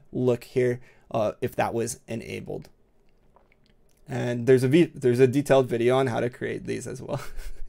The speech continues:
<laughs> Next, uh, we're gonna be going into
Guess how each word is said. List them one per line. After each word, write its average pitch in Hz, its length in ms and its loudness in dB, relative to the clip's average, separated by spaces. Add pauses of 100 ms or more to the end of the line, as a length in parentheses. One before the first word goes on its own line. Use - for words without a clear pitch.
(140)
<laughs> 381 60 -6 (580)
Next, - 400 4
uh, 147 220 10
we're 139 100 4
gonna 143 160 4
be 135 120 2
going 131 260 4
into 123 720 4